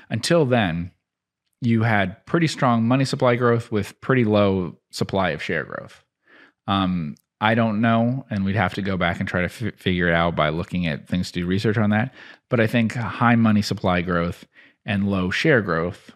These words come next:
would be a good recipe for a strong stock market, and, um, you know,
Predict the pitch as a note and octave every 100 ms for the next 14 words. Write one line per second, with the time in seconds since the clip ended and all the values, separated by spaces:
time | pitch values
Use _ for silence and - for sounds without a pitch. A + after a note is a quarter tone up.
0 | - A#2+ G2+ G2 F#2+ F2 F#2+ F#2 A2+ G#2
1 | F#2 - F2+ F2 - F#2 E2+ D#2 - _
2 | _ _ _ F2 E2+ D#2 C#2 G#1+ _ -
3 | - G2 F2+ F#2 E2+ D#2+ D2 - C2+ -
4 | _ - _ _ - G#2 G2 F#2 F2 -
5 | F#2 F2 E2 D#2 D#2 F#2+ _ _ _ -
6 | A#2+ G2 D#2 D#2